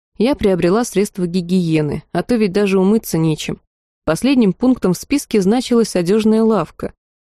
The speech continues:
Мой мешочек с деньгами ощутимо опустел, но мне хватило на ночную рубашку, смену белья,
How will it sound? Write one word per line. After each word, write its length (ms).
Мой 200
мешочек 480
с 40
деньгами 480
ощутимо 460
опустел, 580
но 160
мне 240
хватило 500
на 120
ночную 400
рубашку, 640
смену 420
белья, 460